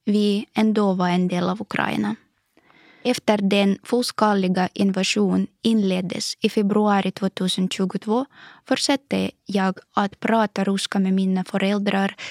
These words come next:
mina bröder och mina vänner. Det var så vi alltid hade gjort.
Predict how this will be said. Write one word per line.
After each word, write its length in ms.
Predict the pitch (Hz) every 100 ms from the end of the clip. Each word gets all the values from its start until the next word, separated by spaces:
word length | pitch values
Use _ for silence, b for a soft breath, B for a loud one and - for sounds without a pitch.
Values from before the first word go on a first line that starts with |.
| B
mina 220 | 233 226
bröder 640 | 196 202 202 196 190 190 -
och 100 | -
mina 260 | 196 190 185
vänner. 560 | 185 180 185 208 214 - _ B B B B B B
Det 160 | 226
var 120 | 233 247
så 340 | - 294 294
vi 180 | 233 208
alltid 380 | - 226 226 196
hade 280 | 185 190 180
gjort. 420 | 185 208 208 -